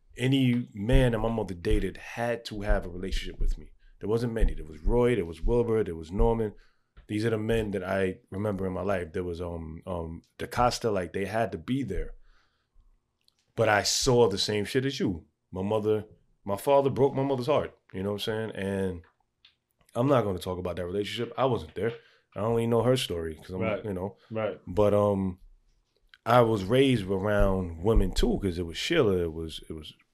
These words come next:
Speaker 1: Miss Carol, it was everybody in the house, and I was picking up the game from them too.
Speaker 2: Right.
Speaker 1: But I was fortunate where I also had Wilbur to balance me out. I had Mister Norman to balance me out.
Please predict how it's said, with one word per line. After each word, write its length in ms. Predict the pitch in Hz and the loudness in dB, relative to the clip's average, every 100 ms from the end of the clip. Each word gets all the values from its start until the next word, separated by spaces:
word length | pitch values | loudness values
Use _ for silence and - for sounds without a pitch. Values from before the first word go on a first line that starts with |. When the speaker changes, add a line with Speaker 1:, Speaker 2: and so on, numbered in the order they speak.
| - | -10
Speaker 1:
Miss 140 | 82 | -8
Carol, 520 | - 170 135 87 82 | -2 0 0 0 -2
it 60 | 90 | -4
was 160 | 92 - | -6 -2
everybody 460 | 135 147 139 127 117 | -2 2 2 4 2
in 60 | |
the 80 | 104 | 2
house, 220 | 123 113 | 0 0
and 80 | 95 | -2
I 20 | |
was 140 | 92 - | -4 0
picking 320 | - 139 113 | 0 0 -4
up 80 | 101 | -6
the 80 | 90 | -4
game 240 | 104 101 | -2 -2
from 160 | 98 90 | -4 -8
them 120 | 82 | -8
too. 360 | - 151 92 - - - | -4 -2 -2 -8 -20 -14
Speaker 2:
Right. 260 | 101 98 90 | -10 -8 -6
Speaker 1:
But 120 | 107 - | -6 2
I 220 | 139 165 | 4 4
was 200 | 135 110 | 2 -2
fortunate 600 | - 110 104 107 95 90 | -2 -2 -2 -2 -6 0
where 480 | 95 95 90 87 87 _ _ _ | 2 2 0 -6 -12 _ _ _
I 140 | - 101 | -6 -2
also 380 | 101 104 - 95 | 0 -2 -4 -4
had 360 | 95 85 80 | -2 -4 -2
Wilbur 280 | 101 95 90 | 0 2 0
to 60 | 82 | -2
balance 380 | 90 85 85 | -6 -8 -10
me 140 | 101 92 | -12 -12
out. 180 | 85 87 | -12 -10
I 60 | |
had 160 | 90 87 | -12 -10
Mister 180 | 87 92 | -8 0
Norman 320 | 95 92 90 | 0 0 -4
to 60 | 78 | -8
balance 380 | 87 82 - | -10 -12 -14
me 80 | 87 | -16
out. 180 | 82 | -16